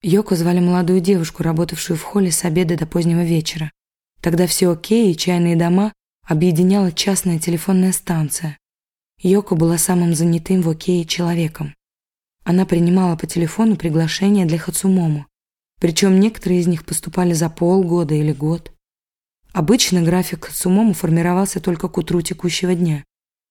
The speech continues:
и звонки продолжались до позднего вечера. В тот вечер – Телефон почти не звонил, и Йоко, вероятно, заснула. Но гость не стал дожидаться ответа. Жестом показал, что нет причин волноваться, и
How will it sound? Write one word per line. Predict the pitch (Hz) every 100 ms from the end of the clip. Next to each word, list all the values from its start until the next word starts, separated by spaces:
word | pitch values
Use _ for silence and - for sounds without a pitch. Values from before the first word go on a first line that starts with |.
| _ -
и |
звонки | 175 180 185 214
продолжались | 196 175 170 170 170 180 156
до | 160
позднего | 160 180 170 175
вечера. | 170 160 - 160 147 _ _ _ _ _
В | -
тот | - 160
вечер – | 160 165 160 180 160 _ _ _ -
Телефон | 185 160 170 185
почти | 165 165 - 170
не | 170
звонил, | 165 180 180 156 - _ _ _ _ -
и | 175
Йоко, | 165 208 -
вероятно, | 160 160 165 170 170 165
заснула. | 170 170 170 156 143 139 _ _ _ _ _ -
Но | 202
гость | 180 214 214
не | 208
стал | - 214
дожидаться | 208 190 185 180 170 170
ответа. | 165 - 160 151 156 - _ _ _ _ _
Жестом | 170 185 196 185
показал, | 160 185 175 196
что | 190 185
нет | 180 165
причин | 180 - 180
волноваться, | 175 180 180 196 214 -
и | 170